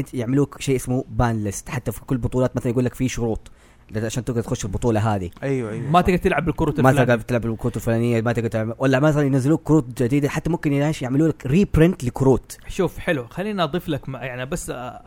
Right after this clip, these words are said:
Speaker 3: أضيف معلومة. فر-، آه، silver قال لنا إنه في شيء اسمه fictional traditional، أشياء معلومات جديدة،
Speaker 2: أيوة.
Speaker 3: تقليدي
Speaker 2: آه،
Speaker 3: وخيالي
Speaker 2: تقليدية،
Speaker 3: وزي
Speaker 2: غير تقليدية وخيالية.
Speaker 3: حلو، تمام، يعني هذا شيء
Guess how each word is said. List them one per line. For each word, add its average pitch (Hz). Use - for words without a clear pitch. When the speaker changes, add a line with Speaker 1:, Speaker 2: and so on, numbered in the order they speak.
Speaker 3:
أضيف 143
معلومة. 127
فر-، -
آه، 127
silver 208
قال 170
لنا 180
إنه 151
في 175
شيء 180
اسمه 151
fictional 151
traditional، 147
أشياء 147
معلومات 143
جديدة، 120
Speaker 2:
أيوة. 160
Speaker 3:
تقليدي 165
Speaker 2:
آه، 156
Speaker 3:
وخيالي 156
Speaker 2:
تقليدية، 151
Speaker 3:
وزي 135
Speaker 2:
غير 160
تقليدية 160
وخيالية. 127
Speaker 3:
حلو، 139
تمام، 156
يعني 135
هذا 165
شيء 180